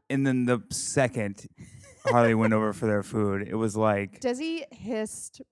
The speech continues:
Speaker 2: like, eight
Speaker 1: <laughs>
Speaker 2: times. <laughs> I was like, and she doesn't get it. She's just
Speaker 1: Yeah.
Speaker 2: like, "Hello, friend." Uh, so now she's on my lap.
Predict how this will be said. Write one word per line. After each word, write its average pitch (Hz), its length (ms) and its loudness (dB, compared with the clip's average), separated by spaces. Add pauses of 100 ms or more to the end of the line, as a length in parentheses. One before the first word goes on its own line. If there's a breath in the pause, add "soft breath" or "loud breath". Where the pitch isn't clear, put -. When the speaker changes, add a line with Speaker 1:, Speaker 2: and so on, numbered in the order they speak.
(200)
Speaker 2:
like, 190 200 -10
eight 120 220 -8
Speaker 1:
<laughs> - 100 -6
Speaker 2:
times. - 400 -2
<laughs> - 40 6
I 262 480 4 (320 loud breath)
was 202 160 -8
like, 190 140 -8
and 269 100 -4
she 381 240 2 (160)
doesn't 214 260 0
get 165 180 -4
it. 95 200 -8
She's 220 180 -8
just 190 160 -2
Speaker 1:
Yeah. 113 140 2
Speaker 2:
like, 101 200 -6
"Hello, 480 200 4
friend." 302 340 0 (1000 loud breath)
Uh, 170 260 -4
so 226 140 -4
now 220 140 0
she's 226 220 -4
on 226 160 0
my 240 100 2
lap. 170 320 0